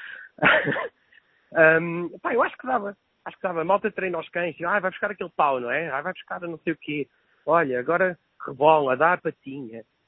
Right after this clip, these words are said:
Então porquê que não é tipo, olha, pá, levanta os pratos.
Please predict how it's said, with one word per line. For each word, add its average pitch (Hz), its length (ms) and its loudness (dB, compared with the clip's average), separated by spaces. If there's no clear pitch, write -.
Então - 160 -4
porquê - 220 -6
que 185 60 -2
não 180 100 2
é 165 140 0
tipo, 156 280 -2
olha, 131 340 2
pá, 120 260 0
levanta 202 260 0
os 196 60 -2
pratos. 220 360 0